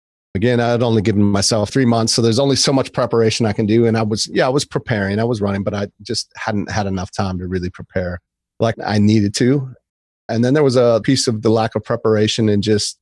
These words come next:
you know, details matter. And, and not, and 'cause I missed the cutoff is how I got kicked off the course in that first experience. I made it a hundred K, which is about sixty-two miles. We needed to get to that checkpoint by eighteen hours.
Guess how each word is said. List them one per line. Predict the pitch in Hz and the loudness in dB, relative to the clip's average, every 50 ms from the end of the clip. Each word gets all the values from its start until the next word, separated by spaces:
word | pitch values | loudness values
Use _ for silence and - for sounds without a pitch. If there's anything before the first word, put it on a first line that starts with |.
| _ - | _ -12
you | 104 | -8
know, | 104 104 | -8 -8
details | 92 101 104 - - 117 110 110 107 - | -6 -6 -6 -2 0 0 0 0 0 -2
matter. | 104 101 110 113 113 | -2 -2 0 0 0
And, | 98 92 92 92 85 | 0 0 -2 -4 -4
and | 53 101 98 98 98 | -2 -2 -2 0 0
not, | 101 110 110 - _ - | 0 0 -2 -4 _ -8
and | 101 95 95 90 - _ - | -6 -6 -6 -6 -8 _ -10
'cause | - 101 110 | -6 -2 0
I | |
missed | 104 107 131 - - | 0 0 0 0 -2
the | - | -4
cutoff | - - - 135 135 107 90 78 76 - _ _ _ _ _ _ _ _ _ _ - | -6 -4 -2 -2 0 0 0 -2 -4 -8 _ _ _ _ _ _ _ _ _ _ -8
is | 90 87 87 | -8 -8 -6
how | - - 120 123 120 | -4 -2 0 2 2
I | 104 98 98 95 95 87 _ _ _ - | 2 2 0 -2 -4 -6 _ _ _ -8
got | 92 - | -8 -6
kicked | - - 123 - - | -4 -4 -4 -2 -2
off | 110 98 - - | -2 -4 -4 -6
the | - - | -8 -8
course | - - 110 107 95 - - | -2 0 0 0 0 -2 -2
in | 98 92 | -4 -4
that | 90 82 - - | -4 -4 -6 -6
first | - 107 98 90 - - _ _ _ _ | -4 -4 -4 -4 -6 -10 _ _ _ _
experience. | - - - 110 107 98 90 - - | -14 -8 -4 -2 -2 -2 -2 -2 -2
I | |
made | 95 95 104 107 | -2 0 0 2
it | 104 101 - - | 2 0 -2 -2
a | 110 107 | -4 -2
hundred | - 127 120 120 113 110 - | -2 0 0 0 0 0 -2
K, | - - 113 107 104 107 135 151 - - | -4 -2 0 2 2 2 2 0 -2 -2
which | - 113 - | -2 -2 0
is | 107 92 92 | 0 0 0
about | 95 101 98 - - | 0 0 0 -2 0
sixty-two | - - 135 - - 139 - - 139 123 | 0 0 0 0 0 0 2 2 2 2
miles. | 117 107 104 104 113 120 131 - - - - _ _ _ _ _ _ _ _ _ - | 2 2 2 0 0 0 -2 -4 -6 -10 -12 _ _ _ _ _ _ _ _ _ -4
We | 113 | -2
needed | 110 117 131 147 143 135 117 | 2 2 2 2 0 -2 -4
to | - 131 | -6 -4
get | 117 135 139 135 - | 0 0 -2 0 0
to | - 127 | -2 0
that | 123 120 117 - | 2 0 0 0
checkpoint | - - 127 - - - 131 123 107 | 0 -2 -2 -2 -2 -2 -2 -2 0
by | - 104 - - | 0 -2 -2 0
eighteen | - 113 110 - - 117 113 | 0 0 0 2 2 2 2
hours. | 107 101 101 104 113 131 147 143 - - - - | 2 2 2 2 2 2 2 0 0 -2 -4 -6